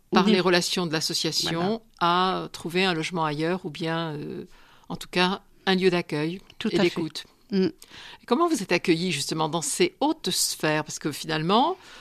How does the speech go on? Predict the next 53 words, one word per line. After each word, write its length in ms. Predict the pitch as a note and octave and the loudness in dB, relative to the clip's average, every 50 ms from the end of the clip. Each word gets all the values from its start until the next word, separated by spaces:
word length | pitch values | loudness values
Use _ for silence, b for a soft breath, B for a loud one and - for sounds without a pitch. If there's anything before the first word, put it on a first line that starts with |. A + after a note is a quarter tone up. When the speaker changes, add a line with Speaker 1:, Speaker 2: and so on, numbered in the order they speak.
| B B B | B B B
Speaker 1:
vous 80 | - D#3+ | -8 -4
dites, « 200 | D3 G#3+ A#3 F3+ | -2 -2 -2 -2
Ben, 120 | D3 D#3+ D#3+ | 0 0 0
euh, 260 | D3 C3 C3+ C3+ C3+ | 2 2 0 0 -2
non, 220 | B2+ C3+ D3+ F#3+ | -2 -2 -2 0
moi 100 | A3+ A3 | 0 -2
j'ai 100 | E3 - | -2 -2
pas 80 | - D3 | -4 -6
fait 140 | - - D3+ | -4 -4 -4
d'études, 460 | D3 C3+ - - - D#3 F3+ G3 F#3+ | -4 -4 -6 -6 -4 -2 -2 -2 -2
moi 160 | F3 D#3 D#3 | -2 -4 -4
j'ai 100 | D3+ D3+ | -4 -6
pas 160 | - - D#3 | -6 -6 -6
ceci 340 | C#3+ - C#3+ B2+ - - D3+ | -4 -4 -4 -4 -6 -6 -6
ou 60 | C#3 | -8
cela », 400 | C3+ - D3+ C#3 D3+ G3+ - - - - | -6 -6 -4 -2 -2 -2 -4 -6 -6 -4
mais 180 | F3+ F#3 A#3 | -2 -2 0
quand 120 | A#3+ - G#3 | 0 0 2
même 180 | G3 B3 F4+ | 2 2 0
vous 120 | E4 - G#3+ | 0 0 -2
êtes 100 | G3 G3 | -2 -2
trésorière 400 | - - F#3+ - F3+ G3 G#3+ G#3 | -2 -4 -2 -2 0 0 0 0
nationale. 520 | F#3+ F3+ - - F3+ E3 D3 D3+ E3+ G3+ - - - B B B B B B B B B - | 0 0 0 -2 -2 -2 -4 -4 -6 -8 -12 -16 -20 B B B B B B B B B -4
Speaker 2:
Voilà, 360 | E3 E3 D3+ D3+ C#3+ C3 C3+ - | -4 -2 0 -2 -2 -4 -4 -2
alors 280 | E3+ E3 E3+ D#3+ E3+ | 0 0 0 2 2
là 200 | E3+ F3+ F#3 F#3+ | 4 4 4 4
c'est 340 | F3+ - - D#3+ D#3 D3+ D#3 | 2 0 0 0 0 0 -2
trésorière 600 | - - - F#3+ F#3 - F3+ E3 F#3+ E3+ F3 F3 | -4 -2 0 0 2 2 0 0 2 0 2 2
Speaker 1:
C'est 80 | E3+ F3+ | 4 6
le 40 | F#3 | 6
Speaker 2:
adjointe. 200 | G3+ G3 F#3 G3+ | 6 6 8 8
Speaker 1:
miracle. 360 | G3+ A#3 B3+ D#4 F4 - - B B B B B B B B | 8 8 8 8 6 4 -4 B B B B B B B B
Speaker 2:
C'est, 520 | - - - - A3+ A#3 B3+ B3+ B3 A3 | -4 -4 0 2 4 4 6 6 6 6
euh, 300 | G3 F3+ F3 F3 F3 F3 | 6 6 6 6 6 6
moi 220 | E3+ F3+ F#3 G#3 | 6 8 8 8
Speaker 1:
Mais 60 | A#3 - | 8 6
Speaker 2:
je 60 | - | 6
Speaker 1:
c'est 140 | G3 F#3+ G3 | 8 8 10
aussi 180 | F#3+ F3+ B3+ | 10 8 8
des 120 | A#3 G3 F3 | 8 6 8
Speaker 2:
je 40 | - | 8
Speaker 1:
compétences 460 | G3 F3+ - C4+ C4 - F#3+ F#3 - | 6 6 4 2 0 2 0 0 0
reconnues. 460 | - A3 - E3+ D#3 D3+ D3+ D3+ E3 F3 - - | -2 -2 -2 -2 -2 -2 -4 -6 -8 -4 2 4
Speaker 2:
Alors 280 | A3 B3 C4 B3+ - - | 8 8 8 6 6 2
j'avais 380 | - F#3+ - A#3+ B3+ A#3+ C#4+ C#4+ | 2 4 6 6 6 8 6 6
vu 260 | C4+ - B3+ C#4+ D4 | 6 6 6 6 8
déjà 320 | B3+ - A3+ G3+ - A3+ A3 | 8 6 4 6 6 4 4
plusieurs 440 | - - A3+ G#3 G3 G#3+ A3 G#3+ | 4 2 0 4 4 4 4 4
C 340 | - - - - G#3 G#3+ G#3 | 2 -4 0 4 6 8 8
A 200 | G3+ G#3 G#3+ G#3+ | 8 8 6 6
se 220 | G3 - - - F#3 | 4 2 0 2 2
ra-, 300 | F3+ F3 - F3 D#3+ - | 2 4 2 2 2 2
enfin, 340 | - F3+ F3 - F3+ F#3 F#3 | 0 -2 0 2 4 4 4